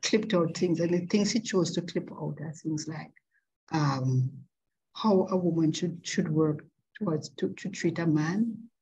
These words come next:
her husband, and, um, that it assumes that every, every young girl wants that little house with her husband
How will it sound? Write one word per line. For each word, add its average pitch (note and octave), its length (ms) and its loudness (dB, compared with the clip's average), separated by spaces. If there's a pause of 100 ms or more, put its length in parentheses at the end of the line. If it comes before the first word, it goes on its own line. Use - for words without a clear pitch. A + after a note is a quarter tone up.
her F3 80 -4
husband, E3 720 -2 (560)
and, E3 380 4
um, D3 400 0
that D#3+ 160 -2 (180)
it F#3 220 2
assumes F3+ 500 2
that F3+ 200 -2 (180)
every, F3+ 580 2 (460)
every F#3+ 260 6
young F3 320 6
girl D3 460 -2 (360)
wants E3 600 4
that D#3+ 260 -2
little D#3+ 280 0
house E3+ 600 -4 (460)
with G3 140 -6
her F#3 180 0
husband D3+ 720 -2